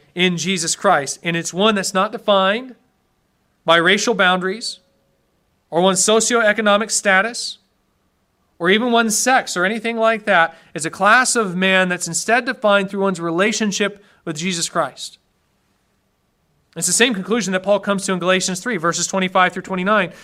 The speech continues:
where he says, "But now that faith has come, we're no longer under a guardian. For in Christ Jesus, you're all sons of God through faith. For as many of you, uh, of you as were baptized into Christ have put on Christ." He says, "There's neither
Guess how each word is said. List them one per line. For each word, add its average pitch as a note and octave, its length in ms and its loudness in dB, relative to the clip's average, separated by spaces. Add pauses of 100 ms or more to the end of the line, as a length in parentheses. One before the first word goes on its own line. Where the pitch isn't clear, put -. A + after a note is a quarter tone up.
(140)
where E3+ 100 -2
he E3 60 -2
says, F#3 300 0 (140)
"But E3+ 120 -2
now F#3 220 4
that A3 180 -6
faith A3 220 -2
has G3 120 -6
come, A#3+ 280 0
we're G3+ 100 0
no G#3+ 140 2
longer C#4+ 320 2
under G3+ 200 2
a D#3 60 0
guardian. D3+ 400 0 (200)
For G3+ 140 0
in F#3+ 60 -2
Christ A#3 400 0
Jesus, A#3 320 -2
you're A3 100 -4
all B3+ 240 4
sons G3+ 240 -2
of E3 100 -6
God D#3+ 220 0
through D3+ 140 -8
faith. G#3+ 640 -4
For G3 140 2
as F3 160 0
many C#4 340 0
of A3+ 180 -4
you, A#3+ 420 -2
uh, G3+ 200 2
of F3+ 180 -2
you A#3+ 280 -2 (140)
as F#3 200 0
were F3+ 100 2
baptized A3+ 680 0
into G#3 120 -4
Christ G#3+ 300 0
have - 140 -8
put B3+ 120 -4
on D4 200 4
Christ." E3+ 480 -2 (320)
He A#3+ 60 0
says, A#3 160 -2
"There's G#3 180 -2
neither B3 460 0